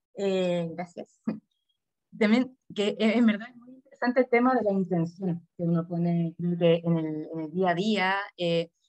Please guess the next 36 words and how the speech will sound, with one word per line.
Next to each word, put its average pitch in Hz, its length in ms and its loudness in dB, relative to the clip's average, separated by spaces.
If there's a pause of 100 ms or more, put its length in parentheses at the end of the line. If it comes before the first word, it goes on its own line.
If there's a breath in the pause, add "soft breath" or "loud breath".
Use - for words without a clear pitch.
(100)
porque 180 200 -6
muchas 220 260 -2
veces 247 220 -2
uno 240 180 -2
piensa, 240 360 -4
"Ya, 165 280 -6 (260)
quiero 226 180 0
hacer 220 240 -4
algo", 143 360 -6
y 196 80 -8
uno 208 140 -2
le 190 100 -2
trata 247 560 -4
de 240 160 -2
poner, 220 360 -2
o 185 60 -4
uno 208 120 -4
le 214 140 -4
pone 254 280 2
intención 170 460 -4
a 156 100 0
eso 185 280 -8
para 160 220 -4
que, 151 280 -6 (260 soft breath)
para 147 160 -4
que 151 120 -6
suceda, 214 440 -4
que 196 80 -14
suceda 175 260 -4
de 160 60 -4
alta 151 220 -8
frecuencia, 190 720 -4
que 160 160 -8
uno 170 180 -4
quiere 190 320 -2
que, 151 140 -10